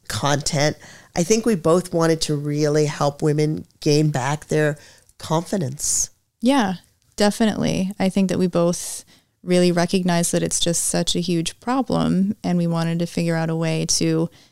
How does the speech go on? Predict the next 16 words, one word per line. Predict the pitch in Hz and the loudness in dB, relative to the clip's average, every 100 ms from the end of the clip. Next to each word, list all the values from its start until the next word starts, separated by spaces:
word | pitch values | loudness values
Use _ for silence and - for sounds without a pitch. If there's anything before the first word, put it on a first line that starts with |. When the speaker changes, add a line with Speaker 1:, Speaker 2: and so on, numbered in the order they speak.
| _ _ _ _ | _ _ _ _
Speaker 2:
create | - 202 196 185 180 - | -2 4 6 6 4 2
this | 170 160 170 - - | 0 0 0 -4 -2
open | 185 180 175 | 0 0 0
space | 175 - 175 170 185 - - - - | -2 0 2 2 2 0 -2 -6 -10
for | - 170 170 | -6 -2 0
discussion. | 170 - - 160 - 175 180 | 0 -2 -2 0 0 0 2
And | 160 | 0
I | 165 | 0
think | - 185 180 - | 0 0 0 0
that, | 165 160 | 0 2
um, | - 71 - - - - - - _ _ _ _ _ | 0 0 0 -2 -4 -12 -20 -20 _ _ _ _ _
that's | - 180 - 170 185 - | -2 -2 -2 -6 -8 -14
one | - 185 175 180 | -12 -4 0 2
great | 175 170 | 2 2
way | 180 170 165 165 190 - _ - | 2 0 2 0 -2 -6 _ -4
to | - 175 165 160 165 | 0 2 2 2 0